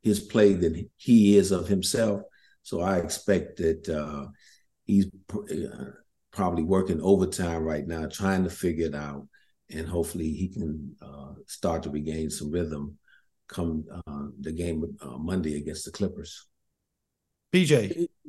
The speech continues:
Speaker 3: yes.
Speaker 2: with Julius Randle, you know, we've seen him have some great seasons in the past. Uh, last season, you know, he was putting up twenty-five points a game. This season, he's struggling. But the season before that, um,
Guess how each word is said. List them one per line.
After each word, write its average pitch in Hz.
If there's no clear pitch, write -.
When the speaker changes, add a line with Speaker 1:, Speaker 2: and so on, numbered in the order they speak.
Speaker 3:
yes. -
Speaker 2:
with 156
Julius 196
Randle, 156
you 143
know, 143
we've 143
seen 165
him 147
have 131
some 135
great 131
seasons 120
in 117
the 107
past. 117
Uh, 120
last 139
season, 120
you 117
know, 113
he 117
was 120
putting 113
up 139
twenty-five 110
points 107
a 101
game. 110
This 104
season, 104
he's 104
struggling. 110
But 135
the 135
season 151
before 135
that, 135
um, 120